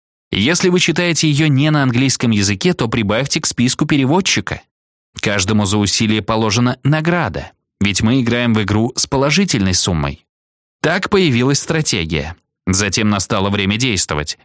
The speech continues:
писать, заключать альянсы с маркетинговыми службами, дизайнером и книгораспространителем, а также с переводчиком, если вы читаете это не на английском языке.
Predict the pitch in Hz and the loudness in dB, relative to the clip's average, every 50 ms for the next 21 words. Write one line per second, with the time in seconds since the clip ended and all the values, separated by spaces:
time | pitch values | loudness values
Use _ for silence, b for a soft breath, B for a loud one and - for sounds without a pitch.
0 | - _ _ 104 101 92 - - 127 104 87 - - - b b b b _ _ | -20 _ _ -2 0 0 0 0 -2 -2 -4 -6 -8 -10 b b b b _ _
1 | _ - 101 98 110 98 - 117 107 - - 190 190 - 135 107 104 131 160 175 | _ -2 0 0 -2 0 0 0 0 2 0 0 0 0 0 0 0 0 0 0
2 | - - 123 - 123 110 104 - 160 165 - 170 135 110 107 101 98 95 92 - | 0 0 0 0 0 -2 -2 -2 -2 -2 0 0 0 2 2 2 2 0 0 0
3 | - 107 131 147 147 139 135 123 107 92 - - 101 107 107 92 101 90 87 110 | 0 0 0 0 0 0 0 0 0 0 -2 -2 0 0 0 0 0 -2 0 0
4 | 131 143 135 123 113 - - 110 101 - 104 113 123 131 120 110 - - 107 101 | 0 0 0 -2 -4 -2 -2 -4 -2 0 -2 0 0 0 0 -2 0 -2 -2 -2
5 | - - 101 92 92 92 101 107 - 131 120 110 101 - - _ _ _ _ - | -2 -2 -2 0 0 0 0 0 0 0 0 0 -2 -6 -10 _ _ _ _ -4
6 | 101 104 - 147 170 175 214 214 - - 208 175 139 120 156 208 226 - - 175 | -4 -2 0 0 0 2 0 0 2 0 0 2 2 2 2 2 2 0 -2 -2
7 | - 95 85 82 85 87 - - 98 98 98 - 117 104 120 127 139 127 - - | -2 -2 0 0 0 0 0 0 0 0 0 0 0 0 0 0 0 0 0 -2
8 | 107 107 - 110 104 101 98 101 113 117 110 101 92 98 98 95 90 - - 101 | -2 0 0 2 2 2 2 2 0 0 0 0 0 0 0 0 0 0 0 0
9 | 95 92 90 104 113 104 - 82 - - | 2 2 0 0 -2 -2 -4 -8 -10 -10